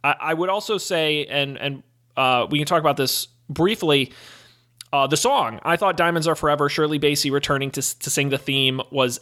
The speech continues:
excellent. Um, really big fan of this song. I thought Nancy Sinatra, we didn't mention, sung You Only Live Twice's theme.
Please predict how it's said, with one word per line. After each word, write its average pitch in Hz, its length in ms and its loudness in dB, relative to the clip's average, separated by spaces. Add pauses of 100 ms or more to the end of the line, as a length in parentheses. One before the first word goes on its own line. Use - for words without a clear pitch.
excellent. 247 460 0 (800)
Um, 123 560 2 (160)
really 147 320 0
big 143 200 0
fan 139 460 2 (140)
of 123 500 0
this 147 240 0
song. 185 480 0
I 139 140 2
thought 135 640 0 (680)
Nancy 175 320 0
Sinatra, 165 460 2
we 147 100 0
didn't 151 220 0
mention, 147 380 2
sung 135 440 0
You 131 140 2
Only 131 180 0
Live 123 240 -2
Twice's 311 540 2
theme. 220 400 0